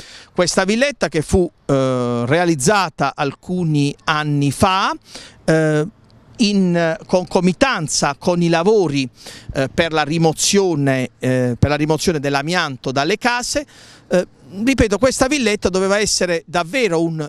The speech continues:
gioiellino, un gioiellino per far sì che ci si potesse sedere alle panchine, eh, si potesse respirare un po' di aria fresca, eh, per far sì che i bambini potessero giocare, no? Visto che ci sono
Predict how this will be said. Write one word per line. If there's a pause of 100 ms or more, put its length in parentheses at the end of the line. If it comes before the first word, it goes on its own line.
gioiellino, (240)
un
gioiellino
per
far
sì
che (560)
ci
si
potesse
sedere
alle
panchine, (480)
eh,
si
potesse
respirare
un
po'
di
aria
fresca, (360)
eh,
per
far
sì
che
i
bambini
potessero
giocare,
no? (140)
Visto
che
ci
sono